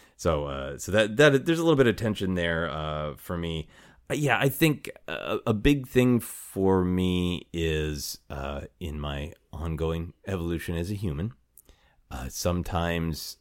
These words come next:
uh, s-, sort of aphorisms or bits of wisdom that sound really simple, I got mad at a lot as a younger human because they sounded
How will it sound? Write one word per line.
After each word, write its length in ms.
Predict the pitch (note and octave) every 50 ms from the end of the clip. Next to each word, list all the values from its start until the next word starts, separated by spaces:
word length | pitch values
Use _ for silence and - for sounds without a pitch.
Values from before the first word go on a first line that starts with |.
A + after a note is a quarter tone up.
| _ _ _ - -
uh, 40 | G1+ G1+ G1+ - - - - -
s-, 160 | - - - - - -
sort 220 | - - - F2+
of 120 | D#2+ D#2 - - _ _ _ _
aphorisms 720 | - E3+ E3+ D#3 - D#3+ E3 D#3+ D#3 D3 E3 D#3+ D3 B2+
or 80 | C3 A2+
bits 300 | G2 - C#3 C3+ - -
of 140 | B2+ A2+ G#2+
wisdom 520 | G2 A2 A#2 A2+ G#2+ A#2 A#2+ A2+ A2+ G#2+
that 260 | F#2+ F2+ E2 - -
sound 580 | - - - - - G2 F#2 F#2+ G2+ G#2+ G#2+ G2
really 220 | G#2 G#2+ G#2 G#2
simple, 580 | F#2+ - - G#2 G#2 G2 - A#2 B2 B2 - - _ _ _ _ _ _ _ _ _ _ _ _
I 300 | D2 D2 D2+ D2 D2 D2+
got 400 | D2 C#2+ D#2 D2 D2+ D2 - _
mad 320 | - F2+ E2+ D#2+ D#2+ D2+ C#2+
at 240 | C#2+ C#2+ D2+ - -
a 60 | - D#2
lot 320 | D2 D2 C2+ C#2 - - _ _ _ _ _ _ - -
as 160 | E2+ D#2+ D2+
a 40 | E2
younger 340 | D#2+ D#2 G2 A2 A#2 G2+ F#2
human 360 | D#2 D#2+ D#2+ D2+ D2+ D2 D2
because 380 | C#2+ - D2 - - E2 D2 -
they 140 | - D2+
sounded 960 | D2 - - - - - F2+ E2+ E2+ E2+ F2 E2+ D#2 E2+ E2 D#2+ D2+ D2 -